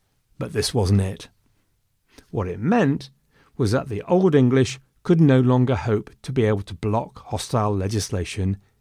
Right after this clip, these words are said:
in Parliament. The Old English fought back. The election was hotly contested, which really isn't normally the case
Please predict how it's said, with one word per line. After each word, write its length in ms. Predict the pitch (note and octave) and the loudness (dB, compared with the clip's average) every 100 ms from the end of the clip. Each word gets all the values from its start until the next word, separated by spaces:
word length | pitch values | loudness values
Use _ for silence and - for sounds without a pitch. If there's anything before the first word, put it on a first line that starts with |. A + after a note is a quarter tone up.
| _ | _
in 200 | F#2+ F2+ | -6 -6
Parliament. 640 | - G#2+ G2+ F2+ F#2 - - _ _ _ _ _ | -2 0 0 -2 -8 -12 -20 _ _ _ _ _
The 160 | A3 A3 | 2 6
Old 180 | D3 | 6
English 340 | C#3+ C3+ C#3+ C#3+ | 6 6 4 2
fought 460 | - - C3+ C3+ | -2 0 0 0
back. 400 | C3+ A#2+ A2+ - - - - - - _ _ _ | -6 -8 -10 -16 -20 -20 -20 -20 -20 _ _ _
The 120 | - | 2
election 540 | C#3 F#3 F3 - G3 F3 - | 4 4 0 4 4 4 -2
was 160 | - G#2 | -4 -4
hotly 600 | - - B3+ - - A#2 | -2 2 2 2 -4 -6
contested, 760 | - D3+ - A3+ F#3 - G#2+ C3+ | -4 -6 -2 -2 -2 -2 -6 -4
which 260 | B3+ - A3 | -8 -6 0
really 520 | F#3 B3 B3 A#3+ - | 4 6 6 4 2
isn't 360 | D3+ C#3 F3 | 4 6 4
normally 480 | C#3 C#3 C#3+ C#3+ C#3 | 4 4 4 2 -2
the 100 | C#3 | -4
case 500 | C#3+ E3 A#2+ A2 - | -6 -6 -6 -6 -12